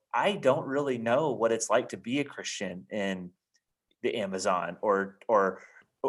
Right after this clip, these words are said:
I, I don't know what it's like to, I don't, I just don't have the experience of different cultures like you're talking about. And I think I, I, I can't speak to it firsthand 'cause I've never done it, but I would imagine that for, for any Christian, it's gotta be one of those things where if,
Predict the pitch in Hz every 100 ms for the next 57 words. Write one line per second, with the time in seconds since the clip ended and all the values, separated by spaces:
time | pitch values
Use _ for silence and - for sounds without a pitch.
0 | 135 131 135 135 120 135 131 127 127 113
1 | 156 - 120 110 - 120 131 135 135 135
2 | - 123 - - 120 110 107 98 - 117
3 | 139 139 113 104 98 - 139 131 104 98
4 | 101 110 127 139 101 98 - 120 - 143
5 | 127 - _ _ _ _ 123 - - 104
6 | - - 113 - 127 - - 135 131 131
7 | 117 - - _ - 110 - 170 - 113
8 | 101 104 139 - 123 185 143 113 113 123
9 | 110 87 - 107 98 95 - _ _ _
10 | _ _ _ _ _ _ 127 117 151 156
11 | - 127 - 101 90 90 _ _ _ _
12 | _ _ _ _ _ - 123 123 135 151
13 | 139 104 117 113 107 98 104 104 95 107
14 | 101 95 95 90 98